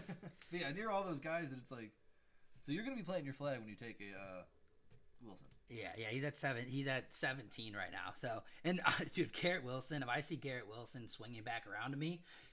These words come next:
Speaker 2: that's looking a lot nicer.
Speaker 1: Oh, like at the end of the fir-, end of the second
Speaker 2: Mm-hmm.
Speaker 1: there?
Speaker 2: Yeah, that, that'd be a spot where you see, like, Garrett Wilson or I see Tony Pollard. I'm like, "Ooh, crap! Like, this
Speaker 1: <laughs>
Speaker 2: is, this is gonna be a tough decision to make."
Speaker 1: Ooh, that is kinda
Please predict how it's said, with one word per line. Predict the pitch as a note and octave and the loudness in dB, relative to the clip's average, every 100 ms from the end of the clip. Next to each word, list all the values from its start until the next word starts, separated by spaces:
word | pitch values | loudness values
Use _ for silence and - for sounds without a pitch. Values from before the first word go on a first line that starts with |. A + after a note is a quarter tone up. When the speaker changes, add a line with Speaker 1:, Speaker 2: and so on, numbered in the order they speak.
| - | 2
Speaker 2:
that's | E3 C#3 | 4 4
looking | C3+ A2 | 0 -6
a | G#2+ | -6
lot | G2+ - | -4 -4
nicer. | F2 - - - - - - - B2+ | -8 -12 -16 -18 -20 -20 -20 -12 -8
Speaker 1:
Oh, | |
like | B2+ A#2 | -6 -6
at | A#2+ | -8
the | |
end | B2 | -8
of | G#2+ | -8
the | |
fir-, | - - | -10 -6
end | C3+ | -4
of | C3 | -4
the | |
second | G#2+ B2 B2+ | -6 -2 0
Speaker 2:
Mm-hmm. | C#3 | 0
Speaker 1:
there? | D3 C#3+ - - - | -2 -6 -14 -10 0
Speaker 2:
Yeah, | A#2+ | 6
that, | D3+ G3 F#3+ | 12 12 12
that'd | G3+ A#3 | 10 10
be | |
a | G#3 | 6
spot | - F3+ E3 | 8 8 8
where | |
you | D3+ | 2
see, | C3 D3+ D3 | 2 0 2
like, | C3+ G#2 C#3 | 0 -2 -2
Garrett | C#3+ D3+ D#3 | 4 6 6
Wilson | C#3 D3 C3+ C3+ | 4 0 0 -2
or | C3 | 0
I | |
see | B2 C3+ | -2 -2
Tony | C#3 B2 | -2 -2
Pollard. | A2 A#2+ A2+ G2+ | 2 2 2 0
I'm | G2+ | -6
like, | F2+ - - | -8 -12 -14
"Ooh, | G#2+ G#2 E2+ - - - | -12 -12 -14 -18 -20 -20
crap! | - G2+ - - - - - | -6 -6 -6 -18 -20 -20 -6
Like, | A#2+ - - - | -6 -6 -2 -2
this | B2+ | 2
Speaker 1:
<laughs> | C3+ | 0
Speaker 2:
is, | G#2+ F#2+ - - | 0 -4 -8 2
this | C#3+ C#3 | 2 2
is | |
gonna | C#3 A#2+ | -2 -2
be | |
a | A2 | -2
tough | G#2+ - | -4 -4
decision | - - - | -10 -10 -10
to | - | -12
make." | - - - - B2 | -12 -12 -12 -10 -10
Speaker 1:
Ooh, | - - - - - - - | -12 -16 -20 -20 -20 -20 -16
that | F2+ | -16
is | F2 | -14
kinda | - | -18